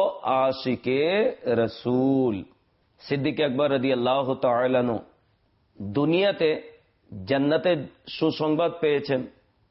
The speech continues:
জি হ্যাঁ, নবী পাক সাল্লাল্লাহু তাআলা আলাইহি ওয়া আলিহি ওয়াসাল্লাম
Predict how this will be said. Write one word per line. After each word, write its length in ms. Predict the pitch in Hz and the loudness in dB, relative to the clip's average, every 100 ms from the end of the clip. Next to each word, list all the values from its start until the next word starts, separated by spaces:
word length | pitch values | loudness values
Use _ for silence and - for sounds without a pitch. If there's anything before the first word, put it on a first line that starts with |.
| _ _ 101 | _ _ -6
জি 220 | 107 117 | 0 2
হ্যাঁ, 220 | 107 120 120 - _ - | 2 -2 -4 -16 _ -6
নবী 380 | 113 110 139 123 | -2 0 0 0
পাক 320 | 127 123 120 | 0 0 0
সাল্লাল্লাহু 600 | 131 120 113 120 127 123 | -2 0 0 2 0 0
তাআলা 420 | 131 113 120 120 | 0 0 2 0
আলাইহি 300 | 117 123 131 | 0 0 0
ওয়া 140 | 117 | 0
আলিহি 140 | 113 113 | -2 -4
ওয়াসাল্লাম 600 | 117 120 117 127 156 | -6 -4 -2 0 0